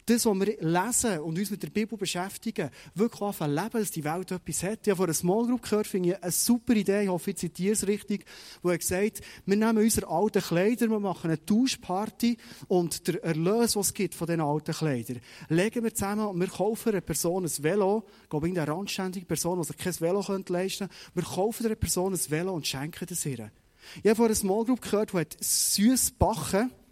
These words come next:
wie man in Deutschland süß backt, aber auch in der Schweiz kann. Und sie sind auf die Straße rausgegangen und haben den Leuten einfach Süßigkeiten verschenkt.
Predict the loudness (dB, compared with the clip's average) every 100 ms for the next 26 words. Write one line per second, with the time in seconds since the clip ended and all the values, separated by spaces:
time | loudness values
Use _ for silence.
0 | _ _ 0 2 4 2 0 0 2 2
1 | 2 0 -2 -2 -2 -2 0 0 0 -4
2 | -2 0 2 2 2 0 0 -2 -4 -6
3 | _ -20 -20 -8 -4 -2 4 4 4 -2
4 | -2 0 0 0 -2 -2 -2 0 2 2
5 | 2 0 0 -2 -2 -2 2 2 2 -2
6 | -2 -2 -2 -4 -4 -2 -4 -6